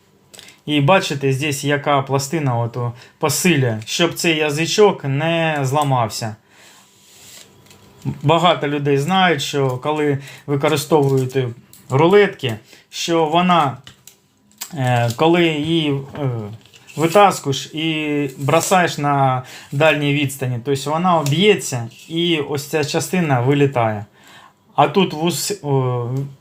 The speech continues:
бачите, ось так з-, зроблено, щоб, о,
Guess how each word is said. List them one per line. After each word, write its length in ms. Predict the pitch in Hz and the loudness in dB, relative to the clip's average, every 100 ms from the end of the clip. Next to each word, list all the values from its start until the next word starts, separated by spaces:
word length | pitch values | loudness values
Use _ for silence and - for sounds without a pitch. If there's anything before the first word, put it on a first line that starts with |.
| - | 0
бачите, 480 | 143 165 160 139 | 2 4 2 -4
ось 240 | 131 127 - | -2 -4 -4
так 280 | 139 123 131 | -4 -2 -2
з-, 180 | 131 - | -4 -4
зроблено, 800 | 135 151 180 147 135 123 117 110 _ _ _ _ _ _ - | -2 0 0 2 2 2 -2 -6 _ _ _ _ _ _ -12
щоб, 420 | - 165 147 143 | 0 2 2 2
о, 240 | 139 127 | 2 2